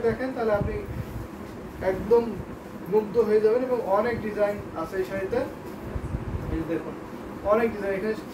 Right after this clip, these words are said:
শুধু কালারটাই শো করছে আর ডিজাইনটা শো করছে না। আমি এটা close করে দেখাই, তাহলে আশা করি ডিজাইনটা বুঝতে পারবেন। এটা সুন্দর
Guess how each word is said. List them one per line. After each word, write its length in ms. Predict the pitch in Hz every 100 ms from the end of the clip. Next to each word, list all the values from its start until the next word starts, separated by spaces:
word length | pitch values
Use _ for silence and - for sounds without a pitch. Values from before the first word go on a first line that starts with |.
| -
শুধু 140 | 220 220
কালারটাই 400 | 190 208 208 220 -
শো 80 | 202 190
করছে 200 | 185 233
আর 60 | 214 165
ডিজাইনটা 360 | 180 202 202 202 -
শো 80 | 196 190
করছে 200 | 180 196
না। 40 | 233 - - -
আমি 100 | 175 190
এটা 100 | 196
close 200 | 214 214 214
করে 120 | 220 208
দেখাই, 180 | 202 240
তাহলে 160 | 214 202 190
আশা 120 | 196
করি 100 | 196 190 170
ডিজাইনটা 300 | 196 202 196 170
বুঝতে 180 | 160 175
পারবেন। 220 | 165 196 - - - - -
এটা 120 | 185 208 202
সুন্দর 220 | 214 226